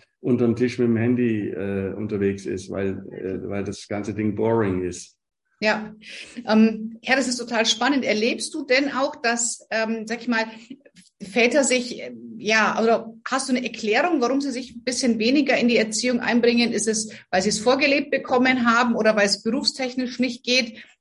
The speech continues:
Speaker 2: Wo siehst denn du da irgendwie eine Möglichkeit, was man da vielleicht nochmal machen kann, wenn, wenn man noch nicht so modern ist?
Speaker 1: Ja, also ich habe ja gedacht,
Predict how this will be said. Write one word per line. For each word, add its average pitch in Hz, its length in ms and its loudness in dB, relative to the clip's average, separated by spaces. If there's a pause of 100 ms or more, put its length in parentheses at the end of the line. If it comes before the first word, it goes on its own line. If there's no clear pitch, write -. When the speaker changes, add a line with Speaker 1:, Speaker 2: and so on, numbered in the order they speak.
Speaker 2:
Wo 240 100 2
siehst 277 340 0
denn 285 100 2
du 247 80 -2
da 220 260 2
irgendwie 214 520 -2
eine 208 200 -4
Möglichkeit, 226 720 0
was 196 140 -4
man 202 120 -4
da 190 60 -2
vielleicht 190 380 -6
nochmal 196 220 -2
machen 202 280 -2
kann, 196 260 -2
wenn, 190 320 -2
wenn 190 200 -4
man 190 140 0
noch 196 140 0
nicht 269 220 4
so 247 100 2
modern 190 440 0
ist? - 420 -8 (2500)
Speaker 1:
Ja, 110 260 0
also 92 180 -2
ich 127 200 -2
habe 143 160 2
ja 139 80 4
gedacht, 127 600 -2